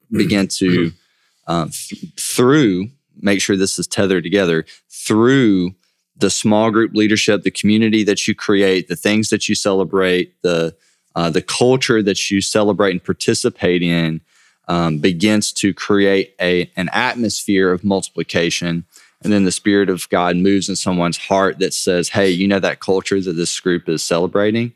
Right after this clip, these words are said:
Speaker 2: You're the answer to that prayer. You're the answer to that celebration. And I want you to go and start a new small group." Um, and that's, that's, you know, that, but it's not like,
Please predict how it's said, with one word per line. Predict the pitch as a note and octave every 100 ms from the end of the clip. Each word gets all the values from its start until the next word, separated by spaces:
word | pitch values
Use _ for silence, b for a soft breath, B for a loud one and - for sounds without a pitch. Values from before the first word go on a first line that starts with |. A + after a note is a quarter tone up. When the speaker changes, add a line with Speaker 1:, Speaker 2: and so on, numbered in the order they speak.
| _ _ _ _ _
Speaker 2:
You're | F#2 G2+
the | F2+ E2
answer | D#2+ - D2+
to | C#2
that | C2+ A#1+
prayer. | - - - F2 _
You're | - G2
the | F#2 -
answer | E2+ - C#2+
to | D2
that | D#2 -
celebration. | E2 D2 D2 C#2 - - C#2
And | D#2+
I | F2
want | D#2+ E2+ -
you | F#2
to | E2+
go | - D#2+
and | D#2
start | - D2+ D2 - b b b -
a | E2+
new | D#2+
small | - E2+ E2 E2
group." | D#2 D2+ D2+ - _ _ _ _ D#2+
Um, | D#2 D2+ C#2 - _ -
and | F2+
that's, | F2 F2+ - -
that's, | F#2+ F#2 F#2 - - _ _ _ _
you | F#2+
know, | D#2+
that, | D#2+ D#2+ G2
but | A2+ G#2
it's | - -
not | G2+ G#2 G#2+ F#2+ F#2
like, | E2 D#2